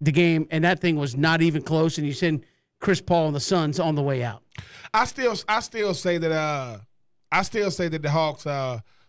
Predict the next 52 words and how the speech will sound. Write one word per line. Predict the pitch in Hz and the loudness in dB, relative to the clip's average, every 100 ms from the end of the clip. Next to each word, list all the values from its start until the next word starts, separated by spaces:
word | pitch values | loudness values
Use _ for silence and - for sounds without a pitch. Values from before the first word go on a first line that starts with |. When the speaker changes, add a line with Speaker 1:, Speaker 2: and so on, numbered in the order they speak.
| _ | _
Speaker 2:
won | 151 151 | -2 -2
the | 139 | -6
trade. | - 135 92 80 _ _ _ _ _ _ - - _ _ | -6 -6 -8 -16 _ _ _ _ _ _ -20 -20 _ _
When | 165 | 0
you | 175 | 2
think | 247 | 2
about | 247 233 208 | 2 -2 -2
a | |
guy | 196 | -2
like | 190 165 | -2 -4
Trae | - 180 175 | -2 -2 0
Young, | 170 165 165 | 0 -2 -2
you | 165 | -2
know, | 160 151 | -2 -2
Kevin, | 170 165 165 | -2 -2 0
at | 156 | -2
the | 147 156 | -2 -2
end | 165 | -2
of | 165 | -2
the | 147 | -2
day, | 160 156 160 - _ _ _ - | -2 -2 -4 -10 _ _ _ -4
undersized, | 175 175 - 151 117 82 69 127 | -2 -2 -4 -6 -8 -14 _ -20
what, | 120 - _ _ _ | -20 -20 _ _ _
six | - 180 160 | -4 -2 -2
feet, | 147 170 165 147 | -2 0 0 -2
barely | 151 160 | -2 -2
six | - 165 139 | -4 -6 -6
one. | 147 143 156 - _ _ - - - | -6 -4 -6 -8 _ _ -20 -16 -4
You | 139 | 0
look | 180 170 | 2 2
at, | |
you | 165 175 | 2 2
look | 185 | 2
at, | 185 | 0
I | 156 | -2
think, | 151 196 170 | -2 -4 -2
I | 151 | -4
think, | 147 185 196 190 _ | -2 -2 -2 -6 _
I | 151 | -2
think | 143 - 220 190 | -2 -4 -6 -4
last | 165 170 165 - | -2 0 -2 -4
year | 165 | -6
in | 156 | -6
twenty | 160 180 160 | -4 -2 -2
twenty-one, | 151 160 143 147 147 190 - _ _ _ _ _ _ _ _ _ _ _ | -4 -4 -2 -2 -2 -4 -10 _ _ _ _ _ _ _ _ _ _ _
or, | 147 151 147 | 0 0 0
you | 156 | -2
know, | 160 156 | -2 0
I | 147 | -2
think | 143 180 170 | -2 -6 -2
last | 165 156 165 | -2 -2 -2
season, | 165 165 | -4 -6